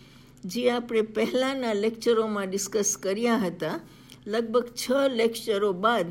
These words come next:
અચાનક અલ્લાહ સુબ્હાનહુ વ તઆલા આ વિષય ઉપર આયત નાઝિલ કરે છે કે ઇન્સાન ફાની છે. કુલ્લુ મન અલૈહા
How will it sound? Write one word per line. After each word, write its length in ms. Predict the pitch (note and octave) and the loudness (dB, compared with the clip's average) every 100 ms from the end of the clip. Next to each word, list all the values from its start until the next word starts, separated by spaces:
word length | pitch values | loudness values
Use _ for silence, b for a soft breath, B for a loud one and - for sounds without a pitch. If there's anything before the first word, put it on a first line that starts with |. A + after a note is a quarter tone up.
| F3+ - | -6 -6
અચાનક 600 | G#3+ B3+ C#4 C4+ A#3 A#3 | -4 -2 -2 -2 -4 -2
અલ્લાહ 320 | G3 G#3+ B3 | 0 2 0
સુબ્હાનહુ 520 | - - A3 A3+ G#3+ | -2 -2 -2 0 0
વ 120 | G3 | 0
તઆલા 720 | G3 G3 F#3 G#3+ A3+ F3 F3+ - B B B B | 0 -2 -2 0 0 0 -2 -8 B B B B
આ 200 | A3 B3 | -4 -2
વિષય 540 | A#3+ G#3 A#3 - C4 A#3+ | -2 -4 -4 4 4 4
ઉપર 360 | G#3+ G#3+ F#3+ | -4 0 0
આયત 460 | F3 F#3 G#3+ A3+ A3+ | 0 2 6 6 4
નાઝિલ 380 | F3+ F3 F3+ D3+ | -2 -2 -2 -4
કરે 300 | E3+ D3+ D3 | -2 -2 -2
છે 260 | D3 C#3+ D#3 - B B B B - | -4 -10 -12 -16 B B B B -8
કે 140 | A3 | -4
ઇન્સાન 600 | G#3 A3+ - B3+ C4 C4 | -2 0 0 -2 -2 0
ફાની 540 | A#3 - G#3+ A3 G#3+ D#3+ | -2 -2 0 2 0 -2
છે. 340 | - - C3 - - - | -6 -8 -8 -10 -20 -16
કુલ્લુ 520 | - D4+ D4+ C#4 B3 | -8 -4 -2 -2 -2
મન 320 | A3 G#3+ A3 F#3+ | -2 -2 -2 -2
અલૈહા 920 | B2 F3 G#3+ C4 C#4 - C#4 C4+ | -4 0 2 2 -2 -2 -2 -2